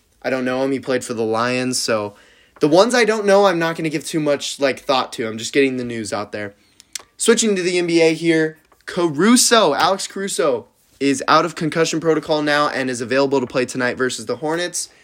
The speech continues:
So we got Caruso back. Excited to see him back and glad he's doing okay. Staying with the N B A and also staying with the Lakers here.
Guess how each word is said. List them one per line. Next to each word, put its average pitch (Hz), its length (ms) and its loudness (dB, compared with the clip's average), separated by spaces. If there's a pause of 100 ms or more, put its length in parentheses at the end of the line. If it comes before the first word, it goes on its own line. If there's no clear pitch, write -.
(160)
So - 120 -10
we 120 60 -4
got 127 220 0
Caruso 156 640 2
back. 135 540 0 (760)
Excited 139 300 2
to 131 40 -4
see 139 140 0
him 127 100 0
back 123 280 0
and 113 120 -6
glad 117 200 -2
he's 113 120 -6
doing 117 200 -4
okay. 107 320 -4 (220)
Staying 208 380 2
with 214 140 -2
the 190 140 2
N 185 80 2
B 196 160 2
A 160 220 4
and 156 220 0
also 165 360 0
staying 156 260 0
with 143 80 0
the 143 80 -2
Lakers 139 440 0
here. 117 280 -6